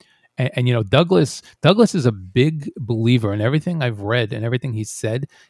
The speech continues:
in, you know, using the first and second round will be where you find your guys. But the draft is won, like fantasy, it is won when you get into the later rounds, the third, the fourth. So I have no idea what direction the Jets go after that.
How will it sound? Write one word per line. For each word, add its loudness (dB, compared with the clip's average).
in, -2
you -2
know, -2
using -2
the -4
first 0
and -4
second -4
round -4
will -4
be -4
where -2
you -2
find -4
your -6
guys. -4
But -8
the -10
draft -4
is -6
won, -4
like -6
fantasy, -4
it -6
is 0
won 0
when -4
you -6
get -4
into -6
the -4
later 0
rounds, -8
the -14
third, -4
the -14
fourth. -8
So -4
I -2
have -4
no -4
idea -2
what -4
direction -6
the -4
Jets -8
go -8
after -10
that. -6